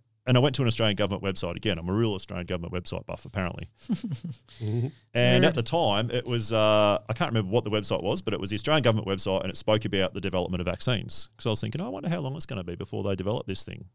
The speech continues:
Speaker 1: Um, 'cause I was not keen for it. Um, and,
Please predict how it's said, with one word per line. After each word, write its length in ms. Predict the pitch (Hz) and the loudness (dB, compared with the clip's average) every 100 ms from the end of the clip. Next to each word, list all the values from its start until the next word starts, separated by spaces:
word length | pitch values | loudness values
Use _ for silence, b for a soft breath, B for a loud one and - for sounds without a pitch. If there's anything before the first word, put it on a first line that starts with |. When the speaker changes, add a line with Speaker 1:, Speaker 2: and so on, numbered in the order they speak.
| _ _ _ | _ _ _
Speaker 1:
Um, 300 | - 101 98 95 | -6 -2 -2 -2
'cause 140 | 127 | 2
I 40 | - | 4
was 120 | 101 | 4
not 220 | 110 117 - - | 4 2 0 -4
keen 200 | 95 92 | -2 -2
for 160 | 87 | -6
it. 100 | - - _ _ _ _ | -12 -14 _ _ _ _
Um, 420 | 95 87 85 82 - _ | -6 -4 -4 -8 -16 _
and, 140 | - | -8